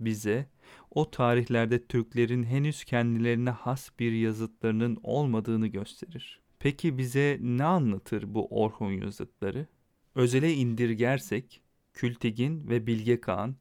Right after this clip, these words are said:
aralarında yaklaşık bir kilometre mesafe olan iki büyük yazıttır. Tunyukuk ise bu konumdan daha doğuya dikilmiştir.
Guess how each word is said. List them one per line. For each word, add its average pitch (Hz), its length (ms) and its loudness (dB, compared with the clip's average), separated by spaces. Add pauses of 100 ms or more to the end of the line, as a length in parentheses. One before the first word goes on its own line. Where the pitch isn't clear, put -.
aralarında 123 540 6
yaklaşık 123 640 0
bir 160 80 -4
kilometre 120 680 0
mesafe 110 540 0
olan 117 380 0 (120)
iki 127 440 -2
büyük 123 380 -4
yazıttır. - 720 -6 (720)
Tunyukuk 139 920 0
ise 139 400 -4
bu 160 160 -4
konumdan 117 600 2
daha 120 300 -2
doğuya 113 360 4
dikilmiştir. - 920 -12